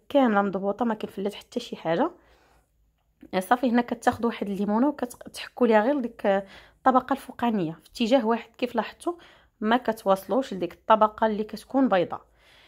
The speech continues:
آه، خلط ديك، آه، الخميره، غادا نزيدها مع الطحين اللي وضعت.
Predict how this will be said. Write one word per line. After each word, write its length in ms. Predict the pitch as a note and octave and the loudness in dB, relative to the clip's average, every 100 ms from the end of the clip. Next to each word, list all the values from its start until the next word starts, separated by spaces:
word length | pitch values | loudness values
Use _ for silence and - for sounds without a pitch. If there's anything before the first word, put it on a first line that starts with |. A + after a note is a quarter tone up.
| _ _ | _ _
آه، 160 | F3 F#3+ | 0 0
خلط 400 | - C#4 D4 - | 2 2 2 0
ديك، 260 | C4+ - - | -6 -4 0
آه، 260 | G#3+ G3+ F#3+ | 4 4 4
الخميره، 680 | G3 C4+ C4 A3 A3 - | 0 4 4 6 4 2
غادا 180 | G3+ G3+ | 0 0
نزيدها 360 | G3+ G#3+ - G3 | -4 -6 0 0
مع 400 | F3 F3+ F3 F3+ _ _ _ _ _ _ | 2 2 2 0 _ _ _ _ _ _
الطحين 480 | - - G#3+ A3+ D#4 - _ | -8 -2 0 2 0 -4 _
اللي 180 | G3+ F3+ | -2 -2
وضعت. 400 | D#3+ G#3+ D#4+ | 0 0 -2